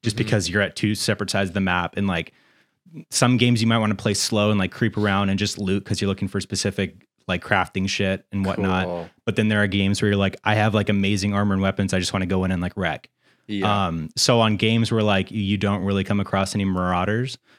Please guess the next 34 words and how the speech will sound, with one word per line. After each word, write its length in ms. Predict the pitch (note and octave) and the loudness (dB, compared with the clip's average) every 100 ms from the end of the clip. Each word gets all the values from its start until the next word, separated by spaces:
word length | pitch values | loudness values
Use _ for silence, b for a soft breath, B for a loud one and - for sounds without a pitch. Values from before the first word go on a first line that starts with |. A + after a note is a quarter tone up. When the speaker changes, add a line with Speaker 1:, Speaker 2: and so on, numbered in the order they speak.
| b b _ | b b _
Speaker 1:
which 220 | G2+ G2 | -4 0
are, 40 | |
like, 140 | G2 F2+ | 0 0
the 60 | |
other 160 | G2 F2+ | 0 0
players, 480 | F#2+ F2 G#2+ C#3 - _ _ _ G2+ | -2 -2 -2 -4 -8 _ _ _ -4
you 200 | G#2+ G#2+ | 0 2
could 340 | G#2+ F#2 F2 _ _ _ _ | 2 0 -6 _ _ _ _
easily 380 | A2+ G#2 G2 G2 | -2 0 0 0
just 200 | F#2 F#2+ G2+ | 0 -4 -2
run, 340 | F#2 F#2 F2+ | -2 0 -2
like, 140 | D#2+ - | -4 -4
ten 240 | F#2+ F#2 | -4 -2
games 180 | F#2+ F2+ | -2 -2
in 80 | F2 | -2
a 20 | |
row 140 | E2+ | -2
without 240 | E2 E2+ D#2 | -2 -4 -4
dying. 340 | D#2+ D#2 D#2 _ _ _ _ - | -6 -6 -12 _ _ _ _ -10
Speaker 2:
That's 160 | G2 | -2
Speaker 1:
Um, 220 | G2+ F#2+ E2+ | 0 2 0
Speaker 2:
crazy. 380 | D#2+ D2+ - _ _ _ _ _ _ | -2 -6 -12 _ _ _ _ _ _
Speaker 1:
but 100 | G2+ | -2
yeah, 200 | G2+ F#2 | 0 0
it 120 | G2+ | 0
gets, 280 | - G#2+ - | 0 -2 0
like, 180 | G2+ F2 | -2 -2
crazy 400 | - G#2+ G2+ G2+ | -2 0 0 0
when 120 | G2+ | 0
there's, 160 | G2 F2+ | -2 -2
like, 140 | F2+ | -6
three 520 | - - G2+ G2 G2 G2 | -6 -2 0 2 0 0
or 140 | F#2+ | -4
four 560 | - F#2+ F#2 F#2 F2+ | -4 -4 -2 -2 -4